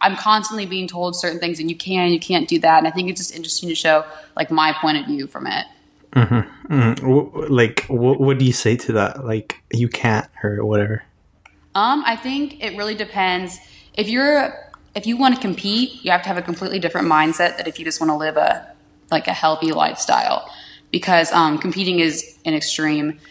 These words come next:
Speaker 1: And, uh, I went through my first prep over the summer, and it really did change my view on certain things. I think that during the week, you should try to stick,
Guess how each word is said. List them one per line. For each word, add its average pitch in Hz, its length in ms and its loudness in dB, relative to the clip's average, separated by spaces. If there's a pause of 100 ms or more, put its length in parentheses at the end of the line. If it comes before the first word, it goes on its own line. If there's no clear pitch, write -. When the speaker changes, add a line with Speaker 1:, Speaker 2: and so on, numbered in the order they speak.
(320)
Speaker 1:
And, 160 420 2 (800)
uh, 196 160 2
I 196 100 4
went 254 180 -4
through 240 100 -6
my 202 120 -2
first 190 320 -8
prep 180 500 0
over 180 200 -6
the 175 100 -2
summer, 175 440 4
and 170 280 0
it 180 120 0
really 196 200 2
did 180 140 0
change 170 320 2
my 160 180 2
view 160 520 -2 (480)
on 196 180 2
certain 202 320 -2
things. 226 360 -2
I 190 140 0
think 233 380 -2
that 190 320 0 (300)
during 185 200 0
the 180 60 4
week, 190 300 0
you 202 80 -4
should 180 120 -6
try 190 160 2
to 180 120 -2
stick, - 440 -2